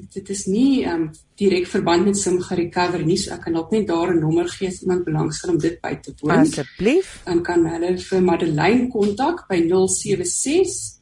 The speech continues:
Speaker 1: sewe nege een, twee drie een twee.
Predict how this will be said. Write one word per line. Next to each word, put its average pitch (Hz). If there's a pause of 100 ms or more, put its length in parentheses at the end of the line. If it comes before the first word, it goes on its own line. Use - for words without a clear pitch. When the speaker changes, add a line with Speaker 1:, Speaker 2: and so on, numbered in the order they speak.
(500)
Speaker 1:
sewe 214
nege 180
een, 330 (440)
twee 226
drie 185
een 165
twee. -